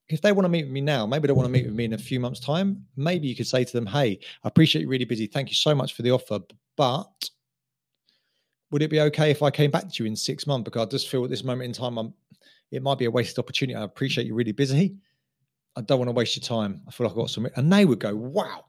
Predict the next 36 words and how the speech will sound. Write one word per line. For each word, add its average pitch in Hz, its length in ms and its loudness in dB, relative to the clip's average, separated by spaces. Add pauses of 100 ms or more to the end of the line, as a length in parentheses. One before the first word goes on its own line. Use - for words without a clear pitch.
(680)
Like, 123 120 -4
they'll 175 120 8
see 196 200 6
that 123 180 4
in 120 260 -4
Germany 147 320 6
and 110 80 0
go, 110 200 0 (220)
"Wow, 165 320 0 (960)
what 160 320 0
a, - 20 -20 (160)
what 185 120 8
an 180 80 8
individual. 147 600 4 (300)
That 170 160 -8
person's 143 440 2 (140)
thoughtful, 151 640 6 (160)
considerate, 151 760 2 (200)
thorough," 151 640 4 (300)
all 180 180 2
those 175 240 4
implied 156 460 0
things 147 300 4
that 117 140 -2
are 117 120 2
being 117 260 0
said, 110 360 0 (400)
right? 110 120 -4
I'll 151 60 0
give 165 140 0
you 160 40 2
an 151 40 2
example. 131 340 -2
Someone, 143 320 -2 (200)
someone 147 240 -2
today, 131 440 2